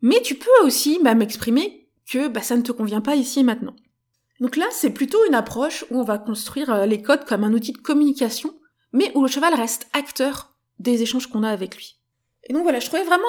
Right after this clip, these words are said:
intéressant d'avoir conscience qu'il y a un peu ces deux façons de percevoir les codes, le contrôle au stimulus. D'un côté, on est plutôt dans un côté exigence de réponse,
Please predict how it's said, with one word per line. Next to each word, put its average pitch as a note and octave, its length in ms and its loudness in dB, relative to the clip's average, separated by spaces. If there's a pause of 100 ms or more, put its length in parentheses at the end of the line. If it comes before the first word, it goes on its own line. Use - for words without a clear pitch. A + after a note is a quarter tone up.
intéressant D#4+ 480 -2
d'avoir A#3 480 0
conscience F4 400 -8
qu'il - 200 -8
y A#3+ 40 -4
a - 80 -12
un A#3+ 100 -4
peu C#4 140 -6
ces C4+ 180 -4
deux G3 200 -2
façons D4+ 380 -2
de D4+ 40 -6
percevoir A#3+ 520 -2
les G#3+ 140 -4
codes, A3+ 380 -4 (160)
le A#3+ 100 -2
contrôle B3+ 360 -2
au - 20 0
stimulus. G#3 720 -10
D'un D#4 140 2
côté, D#4+ 460 0
on B3 100 2
est A#3 80 0
plutôt B3+ 260 -6
dans A#3 160 -2
un G#3+ 40 -4
côté A#3 440 -6
exigence B3 520 -2
de G3 60 -4
réponse, G#3 640 -8